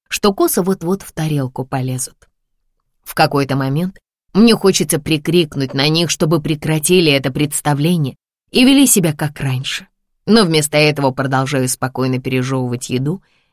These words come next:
едва чувствуя вкус. Отец рассказывает своим старшим дочерям правду про князей строго, кто они на самом деле.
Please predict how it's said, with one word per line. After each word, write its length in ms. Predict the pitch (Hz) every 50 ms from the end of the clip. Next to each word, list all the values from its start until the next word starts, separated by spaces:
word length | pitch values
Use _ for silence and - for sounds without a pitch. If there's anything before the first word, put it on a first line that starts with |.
| _ _ -
едва 400 | 180 185 220 185 156 156 160 156
чувствуя 520 | 151 - 156 147 143 - - 135 131 127
вкус. 500 | 127 - _ - 127 123 - - - - _ _ _ _ _ _ _ _ _ _ _ _ _ _ _ _ _ _ _ _ _ _
Отец 440 | 156 170 180 - 175 165 151 - 147
рассказывает 720 | 139 143 - - - 147 139 135 151 135 139 135 131 -
своим 240 | - 135 135 139 135
старшим 500 | 131 - - 135 135 135 - - 127 127
дочерям 480 | 127 131 127 - 151 143 139 135 131
правду 480 | 127 - 123 143 151 165 160 147 151 147
про 160 | - 151 151
князей 500 | 147 - 151 147 151 143 131 135 127 127 127
строго, 480 | - - - - 156 160 156 151 - - _ _ _ _ _ _ _ _ _
кто 260 | - - - 214 220
они 220 | 220 220 214 214 208
на 140 | 202 196 180
самом 400 | - 170 160 170 160 151 151 135
деле. 360 | 131 127 123 120 127 -